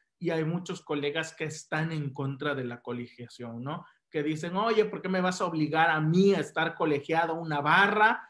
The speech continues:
este, y a pagarle una mensualidad o a pagarle una anualidad o hacer alguna gestión ante la barra si yo tengo mi libre derecho al ejercicio de profesión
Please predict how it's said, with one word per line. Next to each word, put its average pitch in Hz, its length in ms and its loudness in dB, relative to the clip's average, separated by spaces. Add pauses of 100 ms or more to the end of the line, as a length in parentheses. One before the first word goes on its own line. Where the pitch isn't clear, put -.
(140)
este, 143 760 -4
y 160 140 2
a 151 200 2
pagarle 156 1300 4 (180)
una 175 240 2
mensualidad 156 1000 2
o 165 60 0
a 151 120 -4
pagarle 160 460 2
una 165 180 -4
anualidad 156 960 0 (260)
o 160 160 -2
hacer 175 340 -2
alguna 175 360 0
gestión 160 440 -4
ante 160 200 -4
la 135 120 0
barra 185 380 4
si - 160 -6
yo 160 160 -2
tengo 175 260 -4
mi 156 160 0
libre 180 420 6
derecho 156 420 -4
al 151 120 0
ejercicio 139 480 -6
de 143 100 -4
profesión 202 600 -2